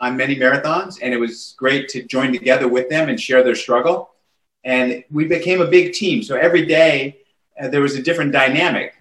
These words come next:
with the people. It was, it was almost as though it was a, a completely different, uh, set of circumstances every day.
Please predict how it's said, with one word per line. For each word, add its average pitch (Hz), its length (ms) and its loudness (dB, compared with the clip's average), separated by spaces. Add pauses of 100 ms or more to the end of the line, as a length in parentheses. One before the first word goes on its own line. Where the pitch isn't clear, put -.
(140)
with 127 260 -6
the 123 80 -8
people. 170 340 -2
It 104 40 4
was, 104 140 -4
it 139 240 -4
was 156 120 -8
almost 190 280 -2
as 156 140 -6
though 156 320 2 (920)
it 135 80 -6
was 131 160 -4
a, 123 300 2
a - 20 -4
completely 139 580 -2
different, 131 680 -4
uh, 117 100 -4
set 151 240 -2
of 131 100 -2
circumstances 120 840 -4
every 127 240 -4
day. 127 340 0